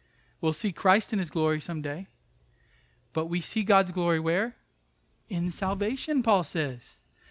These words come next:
Praise God for his glory, which is displayed throughout salvation, from beginning to end.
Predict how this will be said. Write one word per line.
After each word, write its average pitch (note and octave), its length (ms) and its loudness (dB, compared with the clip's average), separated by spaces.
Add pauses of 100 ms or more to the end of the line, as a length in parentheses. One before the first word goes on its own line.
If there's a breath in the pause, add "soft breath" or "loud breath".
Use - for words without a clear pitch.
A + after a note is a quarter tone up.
(180 soft breath)
Praise A#3+ 380 4
God F3+ 340 6 (220 soft breath)
for G#3 320 6
his A3 180 0
glory, F3 460 4 (240 soft breath)
which D#3+ 180 -2
is D#3 100 -4
displayed F#3+ 800 4 (300 soft breath)
throughout E3+ 680 0 (160)
salvation, C#3 720 -4
from E3+ 220 -2
beginning F3+ 640 0
to G3+ 160 -8
end. D3 420 -4